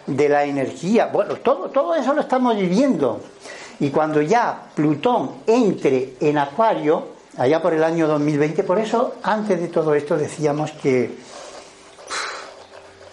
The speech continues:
lo que está por venir, cuando Plutón entre ahí, que Plutón va transformando todo, es nuestro gran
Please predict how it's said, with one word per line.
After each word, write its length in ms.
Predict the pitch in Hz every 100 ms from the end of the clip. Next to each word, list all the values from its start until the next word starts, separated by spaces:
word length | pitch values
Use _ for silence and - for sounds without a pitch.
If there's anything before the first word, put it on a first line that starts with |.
| - - - - - - -
lo 160 | 135 127
que 100 | 131
está 260 | - 156
por 160 | 202 190
venir, 500 | 185 185 208 254 - - - - - - -
cuando 320 | 143 139 131
Plutón 400 | 131 120 147 160
entre 360 | 165 156 160
ahí, 180 | 156 175
que 160 | 139 131
Plutón 540 | - 113 151 165 135
va 180 | 135 135
transformando 880 | - 135 131 - 120 117 139 147 139
todo, 420 | 139 131 151 -
es 200 | - 131
nuestro 320 | 156 139 131 117
gran 340 | 127 143 196